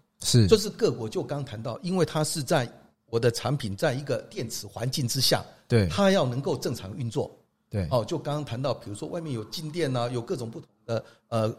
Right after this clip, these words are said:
Speaker 2: 广播电台啦、
Speaker 1: 对。
Speaker 2: 基地台啦、雷击啦，好，那在这种情况之下，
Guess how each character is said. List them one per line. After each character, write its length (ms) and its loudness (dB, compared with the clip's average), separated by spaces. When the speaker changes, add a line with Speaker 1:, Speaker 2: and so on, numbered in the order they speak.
Speaker 2:
广 160 -4
播 140 4
电 200 2
台 220 -2
啦、 220 2
Speaker 1:
对。 180 8
Speaker 2:
基 120 0
地 100 0
台 260 -6
啦、 260 2
雷 180 0
击 260 -6
啦， 220 0
好， 240 -2
那 140 -2
在 140 0
这 160 -4
种 140 -2
情 200 -8
况 140 -4
之 120 -8
下， 120 2